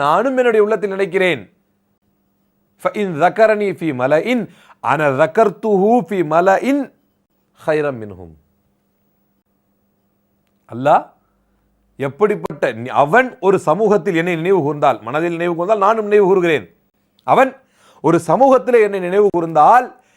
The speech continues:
அதை விட சிறந்த சமூகத்திலே அவனை நான் நினைவு கூறுகிறேன். சுப்ஹானல்லாஹ். யோசித்து பாருங்கள், அல்லாஹுவை நாம் நினைவு கூர்ந்தால், அதை முடித்து அல்லாஹ் அந்த, அல்லாஹ்வுடைய அந்த ஹதீஸுல் குதுசியிலே முடிக்கிறார்கள், "வ இன் தகர்ரப இலைய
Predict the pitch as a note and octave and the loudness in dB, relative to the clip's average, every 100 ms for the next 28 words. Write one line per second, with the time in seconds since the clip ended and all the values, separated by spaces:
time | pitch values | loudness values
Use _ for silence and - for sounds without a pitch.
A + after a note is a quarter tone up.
0 | _ - C#3 F3 A3 A3+ F#3+ A#3 C#4+ C#4 | _ -2 0 2 2 2 0 2 4 4
1 | - B3 D4 D4 D4 - B3 C4 A#3+ - | 0 2 2 4 2 2 0 2 0 4
2 | A#3 G#3+ G#3+ G#3 G3+ F#3 F#3 G3 D#3+ E3+ | 4 4 0 0 0 0 0 0 2 0
3 | D3 D#3 C#3+ B2 B2+ B2 C3+ A#2+ A#2 G#2+ | 0 0 0 -4 -8 -4 -4 -4 -8 -10
4 | - _ _ _ _ _ _ _ _ _ | -10 _ _ _ _ _ _ _ _ _
5 | G#2+ B2+ B2 A#2 A2+ G2+ F#2+ F2+ C3+ F3+ | -12 -12 -12 -14 -6 -6 -6 -10 -8 -8
6 | - _ _ _ _ _ _ _ _ G2+ | -10 _ _ _ _ _ _ _ _ -10
7 | B2 F3 F#3 E3+ D3+ C#3+ C3 B2+ D#3+ C#3+ | 0 4 4 4 0 0 -2 -2 -6 -4
8 | C3+ C3 B2+ D3 C#3+ B2+ D#3+ D#3 F3 C3+ | -2 0 2 0 -4 -6 -6 -4 -4 -4
9 | A2+ D#3+ D3 C3 A#2 G#2+ C3 D3+ C3+ A#2+ | -2 4 4 2 -4 -4 0 0 0 -4
10 | B2+ G#2+ B2+ E3 C#3 C3+ C#3 C3+ A#2+ C#3 | -8 -8 -8 -8 -10 -10 -10 -10 -10 -10
11 | C#3 C#3+ C3+ B2+ D#3 E3 E3+ E3+ E3+ G3 | -2 0 0 0 -4 -4 0 0 2 2
12 | F#3+ F#3+ F#3 F#3 F#3+ F#3+ F3 | 2 2 0 -2 -2 0 -2